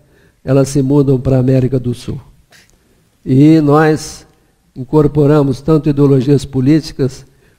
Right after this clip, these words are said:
como ideologias sociais que estão nos desfigurando como nação e alterando a nossa identidade. E há uma tendência no nosso país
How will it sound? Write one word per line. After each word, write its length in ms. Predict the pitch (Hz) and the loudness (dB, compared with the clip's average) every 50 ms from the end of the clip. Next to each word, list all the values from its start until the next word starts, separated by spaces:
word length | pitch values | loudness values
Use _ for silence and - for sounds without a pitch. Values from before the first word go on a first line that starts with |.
| _ _ | _ _
como 260 | - 160 170 175 175 | -2 0 2 4 4
ideologias 680 | 165 151 143 175 170 165 165 147 - - 175 175 156 - | 2 4 4 2 4 4 2 2 2 2 2 2 2 0
sociais 800 | - 165 147 147 - - 165 151 147 139 127 - - - - _ _ _ _ _ _ _ _ _ | -2 -4 -4 -4 -4 -2 0 2 2 2 0 -4 -8 -20 -20 _ _ _ _ _ _ _ _ _
que 60 | - 135 | -8 -8
estão 300 | 135 - - 165 165 160 | -6 -4 -2 0 0 0
nos 260 | 156 156 151 139 135 | 0 0 -2 -2 -2
desfigurando 1000 | 131 131 123 - - - - 160 147 135 147 147 156 151 143 123 - - 117 - _ _ _ _ _ _ _ | -4 -4 -4 -6 -8 -4 -2 -2 0 2 2 2 2 2 0 -2 -4 -10 -18 -20 _ _ _ _ _ _ _
como 180 | - 139 135 135 | -6 -4 -2 0
nação 720 | 139 135 135 127 - - - 151 151 170 165 151 151 - - _ _ - _ _ _ | 0 0 0 -2 -6 -4 -2 0 0 0 -2 -2 -6 -10 -20 _ _ -20 _ _ _
e 80 | - 151 | -2 0
alterando 800 | 151 156 151 - 160 156 151 151 156 160 160 156 147 147 151 | 0 0 0 0 0 0 2 2 2 2 0 0 0 0 0
a 80 | 151 135 | 0 0
nossa 500 | 131 131 147 143 143 139 - - 139 131 | 0 0 0 0 0 -2 -2 -2 0 0
identidade. 1040 | 139 139 135 135 139 135 131 135 - 131 120 123 - 107 107 - - - - - _ _ _ _ _ _ _ _ _ _ _ _ _ _ _ _ _ _ _ _ _ _ _ _ _ _ _ _ _ _ _ _ _ _ _ _ _ _ _ _ _ _ _ _ _ _ _ _ _ _ _ _ _ _ _ _ _ _ _ _ _ _ _ _ _ _ _ _ _ - | 2 0 0 0 -2 -2 -4 -4 -6 -6 -4 -2 -4 -4 -6 -8 -14 -20 -20 -20 _ _ _ _ _ _ _ _ _ _ _ _ _ _ _ _ _ _ _ _ _ _ _ _ _ _ _ _ _ _ _ _ _ _ _ _ _ _ _ _ _ _ _ _ _ _ _ _ _ _ _ _ _ _ _ _ _ _ _ _ _ _ _ _ _ _ _ _ _ -2
E 100 | 160 156 | 0 2
há 80 | 170 185 | 2 4
uma 160 | 196 190 175 | 2 2 0
tendência 720 | 180 - 185 160 139 135 160 170 175 165 160 - - 143 131 | 0 0 -2 -2 0 0 0 0 0 0 -2 -2 -4 -4 -2
no 140 | 135 139 | -2 -2
nosso 320 | 135 135 131 131 131 - - | -2 -2 -2 -2 -4 -6 -8
país 640 | - 131 139 143 147 160 175 165 165 - - - | -4 -2 -2 0 0 -2 -2 -4 -8 -16 -20 -20